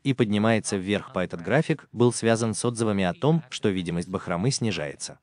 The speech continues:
Так вот, именно таким образом мы настроили его в две тысячи тринадцатом году. В две тысячи четырнадцатом году мы решили немного изменить его, в надежде улучшить качество обратной связи.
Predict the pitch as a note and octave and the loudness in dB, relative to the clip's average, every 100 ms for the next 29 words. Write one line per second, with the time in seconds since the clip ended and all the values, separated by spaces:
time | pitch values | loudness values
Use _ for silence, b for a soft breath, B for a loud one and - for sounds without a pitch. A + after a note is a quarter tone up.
0 | _ C#3+ F#2+ G2 D#3+ - C#3+ D#3 D3 C#3 | _ 0 0 2 2 2 2 4 4 4
1 | A#2+ A2 A2 C3+ B2+ B2+ A#2+ G#2+ - A#2+ | 2 2 2 4 4 4 4 2 0 2
2 | A#2 F#2 E2 F#2 F#2 G#2 - G#2 G#2 G2 | 2 2 0 -2 -2 -2 -2 -4 -6 -6
3 | G2 F2 F2 F2 F#2 F2 E2+ F#3 - F#2+ | -4 -2 -4 -4 -6 -4 -4 -6 -12 -10
4 | G#2 D3 G3 A3 D#3+ - - A2+ A#2+ A2+ | 2 4 6 4 0 0 0 2 0 0
5 | - F#2 F2 F2 F2+ C#3+ D#3 - D3 D#3+ | -2 -4 -2 0 2 2 2 4 6 8
6 | - F#3+ D3+ B2+ C3+ A#2 A2 G#2 G#2 A2 | 6 6 8 8 6 6 4 4 2 2
7 | - G2+ E2 D#2 F2+ G#2+ G#2+ B2 B2+ A#2+ | 0 0 0 -2 -2 0 4 6 6 4
8 | - G#2 A#2+ - - F#2+ - - F#2+ F2+ | 4 2 0 0 -2 -2 -2 -2 0 0
9 | E2 E2 F2 E2+ F2+ D2+ - | 0 -4 -4 -4 -4 -6 -10